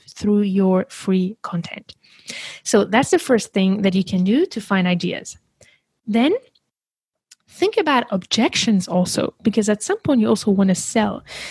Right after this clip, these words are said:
So I want you to think, first of all, obviously you wanna have a clear idea of what you're selling. <laughs> But once you have that, I want you to think about all the reasons why people would not want to buy from you,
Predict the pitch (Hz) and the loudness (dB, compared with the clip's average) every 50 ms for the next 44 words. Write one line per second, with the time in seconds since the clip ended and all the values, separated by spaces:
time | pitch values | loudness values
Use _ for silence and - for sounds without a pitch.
0 | - - - - 277 269 - 269 269 262 294 330 370 - - 453 - - 269 262 | -16 -12 -4 -2 0 0 2 2 2 2 2 0 0 -2 -6 -6 -2 -2 -4 -4
1 | _ _ 247 226 220 220 214 - - - _ _ _ - - 262 254 - 202 190 | _ _ 2 2 4 2 2 0 -4 -16 _ _ _ -2 -2 0 2 2 2 2
2 | 185 - - 214 240 262 254 - 240 214 202 208 202 196 196 180 180 - - 226 | 2 2 2 2 2 2 0 2 0 2 2 2 2 2 2 0 0 -2 0 0
3 | 226 208 196 190 180 208 202 190 185 180 180 - - 175 - - - 170 175 226 | 2 2 2 2 2 2 2 2 2 0 -2 0 -2 -4 -4 -2 -2 0 0 0
4 | 269 302 - _ - 226 - 156 - 196 - 233 226 - - - - - - - | 0 -2 -6 _ -2 -2 -2 0 -4 0 0 0 0 0 -4 -6 -6 -4 -6 -6
5 | - - 226 208 247 233 - 233 233 240 233 - 269 226 208 233 233 220 202 233 | -4 -4 -2 0 0 -2 0 0 -2 -2 0 0 -2 0 2 0 0 2 2 0
6 | 214 220 - - 214 208 214 262 294 - - 311 - 277 262 - - 262 240 226 | 0 0 0 0 0 2 2 2 0 -2 -6 -6 -6 -6 -6 -4 -4 -2 -2 0
7 | 208 214 - - _ 233 254 294 339 349 392 370 320 269 269 285 302 294 277 262 | 2 0 0 0 _ 0 2 2 2 2 0 0 0 0 -2 0 0 0 0 0
8 | 233 208 208 196 202 202 202 202 202 - - - 277 - 320 302 247 214 214 196 | 0 0 0 0 0 0 2 0 -2 -2 -4 -10 -4 0 0 0 2 0 0 0
9 | - 196 202 208 226 233 240 - 208 196 196 202 202 202 202 - 220 185 180 185 | 2 0 2 2 2 2 0 0 0 2 2 2 2 0 0 0 -2 0 0 2
10 | 208 226 208 190 180 - - 185 180 180 175 185 202 | 2 2 0 0 -2 -2 -2 0 2 2 2 0 -2